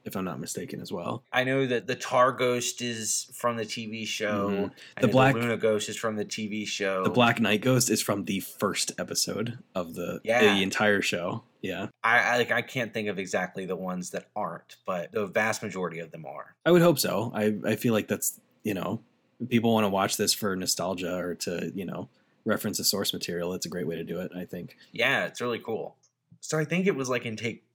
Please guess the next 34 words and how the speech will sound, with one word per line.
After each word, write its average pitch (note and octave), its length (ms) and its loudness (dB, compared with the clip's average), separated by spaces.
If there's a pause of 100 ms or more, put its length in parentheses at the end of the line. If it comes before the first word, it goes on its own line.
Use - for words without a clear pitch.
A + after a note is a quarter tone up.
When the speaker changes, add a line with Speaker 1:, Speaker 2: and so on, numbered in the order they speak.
(240)
Speaker 2:
two, F3+ 440 0
maybe, F#3+ 400 2
where C3 200 2
I, A#2 340 4
I A#2 140 -2
had G#2+ 180 0
wondered A2+ 380 0
if G2+ 260 -4
this G2 340 -4
first - 440 0
movie G#2 580 -4
is G2+ 160 -10
what G2+ 260 0
brought G2 380 0 (240)
S A#2 200 0
M G#2 380 -6
G G2+ 460 -6
and F#2+ 240 -8
F G2 260 -6 (100)
P G#2 200 -8
J G#2 580 -2 (120)
together, A2 460 0
but A#2+ 120 4
it A2+ 60 2
actually A2 640 2
wasn't. F#3 360 2 (340)
Speaker 1:
<laughs> B2 140 -4
Speaker 2:
They B2+ 80 2
were A#2 220 6
already C#3+ 420 4
together G2 460 0
at F#2+ 140 -2
that - 280 -12
point. F2+ 300 -10